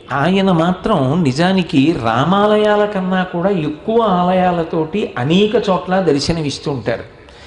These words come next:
మీరు గోదావరి కాలవ ఉన్నటువంటి పరివాహక ప్రాంతాన్ని పరిశీలన చేస్తే, అటువైపు ఉన్న రహదారులను చూస్తే,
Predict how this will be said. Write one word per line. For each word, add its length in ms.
మీరు 180
గోదావరి 640
కాలవ 580
ఉన్నటువంటి 540
పరివాహక 640
ప్రాంతాన్ని 760
పరిశీలన 560
చేస్తే, 840
అటువైపు 500
ఉన్న 240
రహదారులను 720
చూస్తే, 560